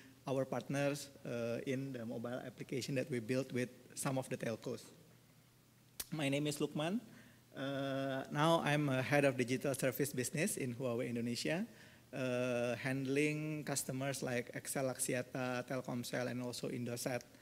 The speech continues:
in, uh, growing their digital service portfolio. So we see in Indonesia there are some changes in the customer behavior for the recent years. For example, in the activities, uh,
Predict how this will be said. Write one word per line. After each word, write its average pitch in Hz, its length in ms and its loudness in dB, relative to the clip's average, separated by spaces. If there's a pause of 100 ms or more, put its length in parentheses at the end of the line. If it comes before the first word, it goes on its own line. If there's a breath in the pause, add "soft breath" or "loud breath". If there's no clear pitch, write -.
(280 loud breath)
in, 135 640 -2
uh, 131 100 0
growing 127 480 4
their 120 260 2
digital 123 420 -2
service 127 380 -2
portfolio. 117 600 -4 (2500 soft breath)
So 165 220 -2
we 170 160 2
see 233 300 4
in 165 100 4
Indonesia 151 560 4
there 143 240 8
are 156 240 8
some 170 300 2
changes 147 400 2
in 139 100 0
the 127 80 0
customer 139 460 0
behavior 127 640 0
for 139 240 -8
the 120 120 -8
recent 127 320 -6
years. 127 420 -4 (280)
For 135 120 -6
example, 139 680 -4
in 135 140 -4
the - 100 0
activities, 151 880 2 (560 loud breath)
uh, 131 300 2